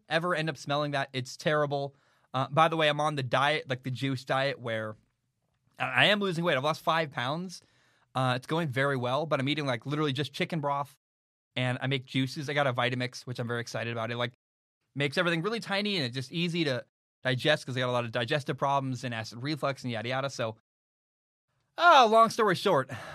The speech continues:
um, don't be an adult. It's not fun. <laughs> Um,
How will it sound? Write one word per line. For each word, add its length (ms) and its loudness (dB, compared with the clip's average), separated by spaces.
um, 520 2
don't 140 0
be 80 0
an 60 0
adult. 340 -2
It's 80 -12
not 180 0
fun. 260 -4
<laughs> 100 6
Um, 460 8